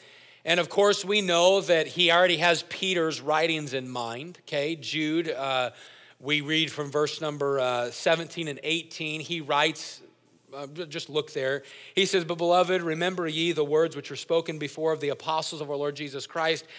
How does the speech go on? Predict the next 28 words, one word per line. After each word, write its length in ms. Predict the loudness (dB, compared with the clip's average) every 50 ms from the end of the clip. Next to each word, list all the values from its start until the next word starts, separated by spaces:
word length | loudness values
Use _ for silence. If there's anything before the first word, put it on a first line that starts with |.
| -18 -18 -18 -18 -20 -18 -2
how 200 | 2 4 6 6 6
that 260 | 6 4 4 4 4
they 180 | 4 4 4 4
told 440 | 0 -4 -2 2 4 4 2 2 0
you 260 | -6 -8 -6 -6 -2
there 160 | 0 0 0
should 220 | 0 -2 -6 -10 -8
come 200 | -8 -8 -6 -2
mockers 400 | -2 0 0 0 -2 -4 -6 -4
in 60 | -4
the 80 | -4
last 300 | -4 -2 -2 -2 -4 -6
time 280 | -8 -8 -6 -6 -6 -6
who 100 | -8 -8
should 180 | -8 -8 -8 -6
walk 320 | -4 -2 -2 -2 -2 -4
after 200 | -8 -6 -6 -6
their 140 | -6 -6 -6
own 180 | -6 -4 -4
ungodly 540 | -6 -6 -8 -6 -6 -4 -4 -4 -4 -6 -10
lusts." 440 | -8 -4 -2 -2 -2 -2 -2 -4 -8 -12 -18 -20 -20 -20 -18 -12 -6
Jude 240 | -2 0 4 4
is 140 | 4 4 4
referring 500 | 2 -2 0 4 4 4 4 4 2 0 -2
to 160 | -4 -4 0
what 240 | 2 2 0 0 -4
Peter 360 | -4 -2 0 2 2 0 0
wrote, 320 | 0 -2 -2 -2 -4 -8